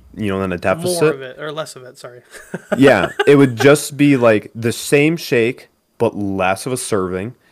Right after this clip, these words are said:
Speaker 1: It would be the same broccoli, chicken, rice, all calorie dense,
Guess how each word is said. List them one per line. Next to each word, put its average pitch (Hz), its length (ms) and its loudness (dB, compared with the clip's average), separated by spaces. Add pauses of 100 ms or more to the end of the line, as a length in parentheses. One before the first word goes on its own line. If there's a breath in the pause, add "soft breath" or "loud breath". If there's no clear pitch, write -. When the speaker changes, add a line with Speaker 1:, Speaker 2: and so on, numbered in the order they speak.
(220)
Speaker 1:
It 117 60 2
would 113 200 -2
be 110 320 -2 (180)
the 113 120 -6
same 123 320 0
broccoli, 104 340 0
chicken, 127 320 -4
rice, 107 400 0
all 107 260 2
calorie 113 520 0
dense, 90 580 -6